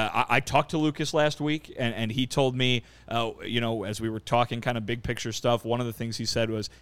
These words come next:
every game is so important. And it is, because not only have they, you know, put themselves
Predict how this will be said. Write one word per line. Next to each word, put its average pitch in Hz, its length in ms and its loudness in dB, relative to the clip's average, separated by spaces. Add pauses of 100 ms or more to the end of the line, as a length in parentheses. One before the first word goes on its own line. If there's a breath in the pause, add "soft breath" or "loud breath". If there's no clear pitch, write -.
(240 soft breath)
every 131 400 2
game 120 380 2
is 104 200 -10
so 110 480 2
important. 95 560 -8 (340)
And 139 120 2
it 151 80 6
is, 196 280 6 (240 loud breath)
because 139 240 0
not 165 240 6
only 175 360 2 (420 soft breath)
have 123 220 4
they, 135 220 8
you 131 320 4
know, 113 220 4 (160 soft breath)
put - 180 4
themselves 135 680 0